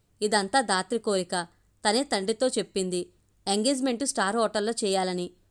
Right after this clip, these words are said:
వచ్చే నెలలో పెళ్లి కొడుకు భరత్, దాత్రి కలిసి ప్రీ వెడ్డింగ్ షూట్ కోసం ఢిల్లీ, ఆగ్రా, జైపూర్ వెళ్తున్నారు తెలుసా? అన్నాడు మురళి.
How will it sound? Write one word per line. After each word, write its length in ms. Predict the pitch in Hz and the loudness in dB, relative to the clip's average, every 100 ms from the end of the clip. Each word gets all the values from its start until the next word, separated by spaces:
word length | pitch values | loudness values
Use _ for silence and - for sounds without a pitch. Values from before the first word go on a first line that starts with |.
| _ _ | _ _
వచ్చే 280 | 196 196 302 | -6 -2 2
నెలలో 260 | 294 233 240 | 4 4 0
పెళ్లి 280 | 240 196 208 | 0 -2 0
కొడుకు 280 | 226 208 233 | 0 -2 -4
భరత్, 400 | 180 185 220 - _ _ 185 | -2 0 -2 -6 _ _ -2
దాత్రి 360 | 202 196 233 | 0 0 -2
కలిసి 400 | 240 190 175 240 302 - _ - | -2 -2 -2 -4 -6 -10 _ -6
ప్రీ 120 | 247 | -2
వెడ్డింగ్ 380 | 262 240 254 240 | 2 2 2 -4
షూట్ 200 | - 202 | -4 -6
కోసం 340 | - 190 180 277 294 _ _ - | -2 -2 0 -4 -4 _ _ -4
ఢిల్లీ, 340 | 220 220 233 - - | -2 2 0 0 0
ఆగ్రా, 360 | 196 202 214 226 | 0 0 0 0
జైపూర్ 420 | 202 196 202 247 | 0 -2 0 -2
వెళ్తున్నారు 480 | 190 175 202 196 170 | -2 -2 -2 -2 -2
తెలుసా? 400 | 190 175 214 247 - _ _ - | -4 -2 -2 -2 -6 _ _ -8
అన్నాడు 280 | 202 208 240 | -4 0 2
మురళి. 340 | 233 190 185 | 2 0 -2